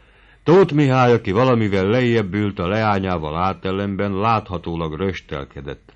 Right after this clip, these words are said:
A szeleburdi szerkesztő dicséretei általában gyanús természetűek, s legott megindul nyomukban a találgatás, mennyibe kerülhet. Tisztes, deresbe vegyülő hajú öreg úr volt,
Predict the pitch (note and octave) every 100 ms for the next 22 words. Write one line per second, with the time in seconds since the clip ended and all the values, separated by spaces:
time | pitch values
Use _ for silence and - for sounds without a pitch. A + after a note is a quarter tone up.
0 | _ - - D#2 F2 E3 D#3 C#3+ C#3 B2
1 | A2+ B2 A2 A2 - F2 A2+ A2+ A2 G#2
2 | F#2+ G2 F#2 A#2+ A#2+ - G2+ F#2+ F2+ E2+
3 | D#2+ G2+ G2 F2+ - F#2+ F2+ F2+ F2 F2
4 | E2+ F#2 G#2 - - - - A2+ F3 D#3
5 | A#2+ G#2 C#3+ B2 A2 G2+ G2 A#2+ G#2+ F2+
6 | E2 C#2+ G#2 A2+ G#2 G2 F#2 F#2 E2+ -
7 | F#2+ C3 A#2+ G2+ F2 D#2+ D2+ C#2+ C2+ -
8 | - _ _ _ _ _ _ _ _ _
9 | _ _ _ - F#3 - D3 C#3 G2+ G#2
10 | B2+ A2 F#2+ G#2 G#2 G2 G2 F2 F#2+ F2+
11 | D#2+ G#2 F#2+ G2 G2 F#2+ G2+